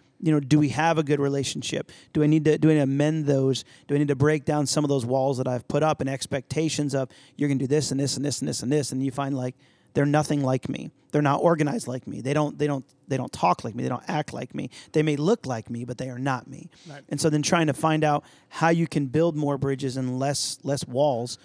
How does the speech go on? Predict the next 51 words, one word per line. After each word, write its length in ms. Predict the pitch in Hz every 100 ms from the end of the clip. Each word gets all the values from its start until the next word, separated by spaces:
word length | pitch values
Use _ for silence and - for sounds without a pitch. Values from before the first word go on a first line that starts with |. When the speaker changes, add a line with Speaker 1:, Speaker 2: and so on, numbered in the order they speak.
| - _
Speaker 1:
with, 160 | 147 131
with 140 | 143
your 80 | -
child. 500 | 165 165 147 - - - _ _ _ _ _ - _
Speaker 2:
Two 140 | - 214
things 280 | 214 196 165
as 160 | 147
we 60 | 147
wrap 260 | 147 147
up. 180 | 143 120 - - - - _
One, 380 | 160 165 185 - - _ -
don't 180 | 165
be 100 | 170
afraid 260 | 175 - 156
to 60 | 139
circle 320 | - 147 135
back. 340 | 123 110 - _ _ _ _ _ _ _ -
Don't 160 | 143
be 80 | 160
afraid 240 | 156 160
to 60 | 143
circle 220 | - 147
back. 220 | 139 131
And 60 | 139
what 100 | 151
I 40 |
mean 180 | 160 160
by 120 | 143
that 180 | 131 123
is, 180 | 123 117 _ - _ -
in 100 | 156
the 60 |
heat 200 | 131 202
of 60 | 202
the 60 | 180
moment, 320 | 160 160 -
there's 140 | 135
always 340 | 151 147 156 143
emotions 400 | 123 120 156 151
involved, 360 | 160 165 170 -
and 100 | 139
emotions 440 | 131 143 - 156
can 200 | - 127 -
become 400 | 131 - 127 117
very 500 | 123 127 139 147 147
destructive 640 | 139 123 - 143 139 180 156
and 160 | 123
very 340 | 120 127 135 131
nasty 440 | 123 120 120 135
very 320 | 127 127 120
quick. 400 | 113 - 110 -